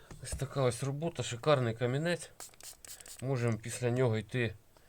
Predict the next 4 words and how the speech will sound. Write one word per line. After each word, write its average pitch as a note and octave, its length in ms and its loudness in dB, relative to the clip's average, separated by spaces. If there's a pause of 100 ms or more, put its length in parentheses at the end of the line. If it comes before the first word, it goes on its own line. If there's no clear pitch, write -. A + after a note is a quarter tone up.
(800)
на A2 200 2
ремінь C#3 360 2 (1700)
і D3+ 80 2
голитися. F#2+ 600 0